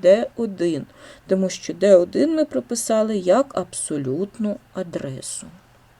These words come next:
Отже, маємо відносні адреси. Це коли літера стовпця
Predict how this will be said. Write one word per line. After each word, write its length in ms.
Отже, 360
маємо 640
відносні 920
адреси. 720
Це 200
коли 440
літера 720
стовпця 800